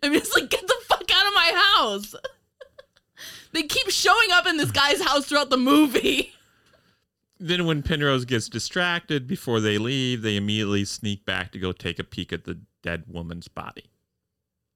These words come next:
Speaker 1: Devilish awkward. And Holmes actually recognizes her.
Speaker 2: Who is she?
Speaker 1: She's old Lillian Gentry, a top actress of her time, who mysteriously disappeared,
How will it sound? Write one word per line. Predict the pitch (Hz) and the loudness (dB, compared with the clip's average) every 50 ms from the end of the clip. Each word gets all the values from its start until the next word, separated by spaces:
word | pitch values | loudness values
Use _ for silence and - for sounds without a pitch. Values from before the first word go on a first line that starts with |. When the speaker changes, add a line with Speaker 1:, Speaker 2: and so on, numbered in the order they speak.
| _ _ _ _ _ _ _ _ | _ _ _ _ _ _ _ _
Speaker 1:
Devilish | - - - 269 - 254 233 196 214 | -4 -4 -2 -2 -2 -4 -4 -4 -4
awkward. | 190 175 196 - - - 208 262 - 233 208 233 277 - _ _ _ _ _ _ _ _ _ _ _ _ _ _ | -2 -2 -4 -4 -4 -4 -2 -2 -2 -2 -2 -4 -10 -14 _ _ _ _ _ _ _ _ _ _ _ _ _ _
And | - 269 277 262 | -8 -6 -4 -2
Holmes | 294 302 320 370 370 381 262 | -2 -2 -2 -4 -4 -4 -2
actually | - 233 254 262 - 294 277 | -2 -2 -2 -2 -4 -6 -6
recognizes | 254 240 240 294 392 - 320 285 214 180 170 165 165 180 180 175 160 139 | -2 -2 -2 -2 -2 -4 -6 -6 -4 -4 -6 -6 -8 -10 -12 -12 -14 -14
her. | - 180 123 98 95 - 240 240 _ _ _ _ _ _ _ _ _ _ _ - | -12 -12 -12 -12 -12 -14 -16 -18 _ _ _ _ _ _ _ _ _ _ _ -4
Speaker 2:
Who | 185 185 | -2 -2
is | 196 196 | -2 -2
she? | - 131 98 - _ _ _ _ _ | -4 -8 -14 -14 _ _ _ _ _
Speaker 1:
She's | - - 226 190 | -12 -8 -4 0
old | 220 220 233 233 226 233 220 202 214 | 2 4 4 4 4 2 0 0 -2
Lillian | 269 294 302 320 320 311 302 302 294 269 240 190 | -2 0 0 -2 -2 0 0 0 -2 -2 -4 -2
Gentry, | 185 233 240 247 247 - - 180 156 131 113 - - _ _ _ _ _ _ | -2 -2 0 0 -2 -4 -6 -8 -10 -10 -12 -14 -18 _ _ _ _ _ _
a | - | -20
top | - _ - - - 208 - 220 | -20 _ -6 -4 -4 -4 -2 -4
actress | 220 226 220 - - 202 160 139 - | -4 -4 -6 -8 -10 -12 -12 -10 -12
of | - 160 175 | -14 -14 -14
her | 170 165 | -14 -14
time, | - - 180 185 170 107 92 - 202 - | -12 -10 -8 -8 -8 -8 -12 -16 -16 -14
who | - 180 175 170 - | -12 -12 -12 -10 -10
mysteriously | 190 190 185 - - - - 240 254 262 262 247 233 - - 202 196 185 | -10 -10 -8 -8 -10 -10 -8 -8 -6 -6 -6 -6 -6 -8 -10 -10 -10 -10
disappeared, | 175 - 185 185 - 185 - - - 220 220 180 175 156 - | -10 -10 -12 -10 -12 -12 -14 -14 -14 -12 -12 -12 -12 -14 -16